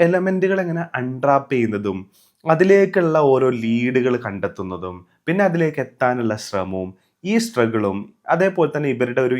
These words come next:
ഇമോഷണൽ കണക്ഷനും ഇതെല്ലാം കൂടെ ഇങ്ങനെ മിക്സ്ഡ് ആയിട്ട് വരുന്ന സമയത്താണ് ഒരു ഇൻവെസ്റ്റിഗേറ്റീവ് മൂവി നമുക്കിങ്ങനെ ത്രില്ലടിച്ചിരുന്ന് കാണാൻ പറ്റുക.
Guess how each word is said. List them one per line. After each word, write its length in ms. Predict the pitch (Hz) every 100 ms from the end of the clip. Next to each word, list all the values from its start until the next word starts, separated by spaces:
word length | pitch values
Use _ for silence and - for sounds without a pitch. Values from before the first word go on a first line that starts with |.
| 110
ഇമോഷണൽ 520 | 104 104 110 120 117 117
കണക്ഷനും 480 | 98 95 - 107 110 -
ഇതെല്ലാം 480 | 214 240 214 202 202 196
കൂടെ 160 | 196 196
ഇങ്ങനെ 180 | 180 170 143
മിക്സ്ഡ് 340 | 127 - 151
ആയിട്ട് 200 | 143 139 127
വരുന്ന 200 | 117 120 117
സമയത്താണ് 480 | 104 101 101 95 104 - _ - _ 214
ഒരു 100 | 220 160
ഇൻവെസ്റ്റിഗേറ്റീവ് 840 | 165 180 185 202 185 196 202 190 147 123
മൂവി 380 | 117 120 110 110 - _ -
നമുക്കിങ്ങനെ 360 | 147 180 165 160 -
ത്രില്ലടിച്ചിരുന്ന് 880 | 131 135 147 160 127 117 110 104 104
കാണാൻ 220 | 92 92 85
പറ്റുക. 220 | - 65